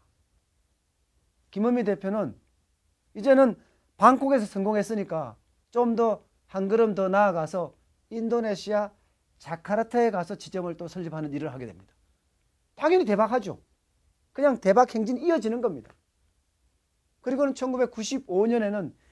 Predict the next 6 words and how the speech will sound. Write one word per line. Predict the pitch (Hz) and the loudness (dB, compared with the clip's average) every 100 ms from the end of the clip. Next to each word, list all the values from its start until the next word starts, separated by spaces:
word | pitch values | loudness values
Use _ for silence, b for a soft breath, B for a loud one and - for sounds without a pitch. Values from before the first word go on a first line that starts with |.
| _ | _
이제는 | 226 254 240 | -2 0 0
동남아시아 | 202 190 214 220 214 240 226 | 0 0 2 2 0 -2 -4
총괄 | - 254 247 247 233 | -6 -8 -2 0 0
지사장까지 | 202 180 190 175 165 160 185 190 _ _ | -4 -6 -4 -4 -4 -6 -6 -10 _ _
승진을 | - 233 202 156 | -10 -4 -4 -4
합니다. | 147 143 117 | -8 -14 -18